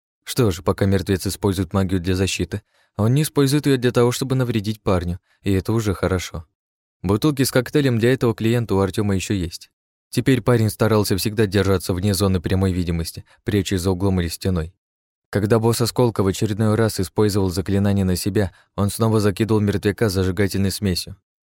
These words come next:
На всякий случай он принял зелье, повышающее сопротивление холоду. Жизнь у него одна —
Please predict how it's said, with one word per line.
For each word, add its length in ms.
На 120
всякий 260
случай 260
он 80
принял 240
зелье, 260
повышающее 540
сопротивление 640
холоду. 440
Жизнь 420
у 60
него 280
одна — 360